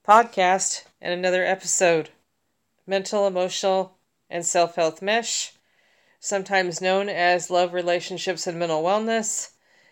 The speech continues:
and brought to you by Collier Will Perspective,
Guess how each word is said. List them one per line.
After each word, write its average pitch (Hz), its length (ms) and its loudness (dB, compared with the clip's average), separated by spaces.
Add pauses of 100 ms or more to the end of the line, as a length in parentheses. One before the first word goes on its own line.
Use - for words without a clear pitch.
(240)
and 175 580 0
brought 175 220 2
to - 140 -2
you 185 100 2
by 180 160 4
Collier 190 420 2
Will 185 140 2
Perspective, 196 840 -2